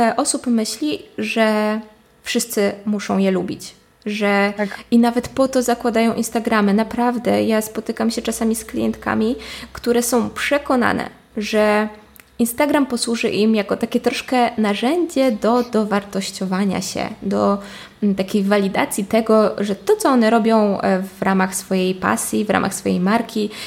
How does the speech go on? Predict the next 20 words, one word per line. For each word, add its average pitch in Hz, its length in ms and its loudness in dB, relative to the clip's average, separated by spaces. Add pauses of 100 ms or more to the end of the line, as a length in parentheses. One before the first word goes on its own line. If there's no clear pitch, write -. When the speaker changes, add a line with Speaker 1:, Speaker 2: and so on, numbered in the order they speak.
(160)
Speaker 1:
jest 196 360 2
fajne 190 420 2
i 190 140 -4
wartościowe. - 800 -2
I 190 80 0
na 196 120 2
pewno 196 300 2
jest 208 320 2
fajne 185 320 0
i 170 40 -6
wartościowe, 185 680 -2
tylko 202 280 -4
w 196 60 -4
momencie, 196 340 0
w 196 60 -10
którym 196 240 -2
pojawia 190 300 0
się - 120 -2
ktoś, 190 280 -2
kto 180 460 2